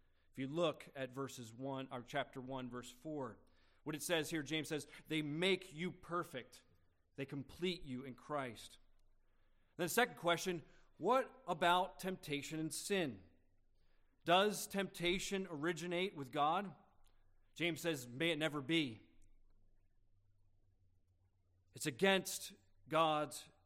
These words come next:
cha-, character. God tempts no one. To be sure, sin is part of our nature, and our own temptation comes from within. It's des-, it's rooted, temptation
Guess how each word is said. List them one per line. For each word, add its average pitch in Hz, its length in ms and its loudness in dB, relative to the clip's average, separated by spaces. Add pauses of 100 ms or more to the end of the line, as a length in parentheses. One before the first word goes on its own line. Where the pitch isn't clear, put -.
cha-, 151 320 -2 (280)
character. 139 560 -2 (400)
God 180 320 8
tempts 175 340 -2
no 170 220 4
one. 151 300 0 (1120)
To - 80 -4
be 175 100 2
sure, 202 640 4 (600)
sin 190 420 -2
is 170 100 -8
part 170 260 2
of 143 100 -2
our 151 340 4 (100)
nature, 123 440 -8 (680)
and 143 120 0
our 165 100 6
own 180 200 4
temptation 180 760 0
comes 170 480 0 (220)
from 151 180 -4
within. 156 520 0 (600)
It's 131 160 -8
des-, 156 320 -4
it's 143 160 -2
rooted, 165 640 0
temptation 185 560 0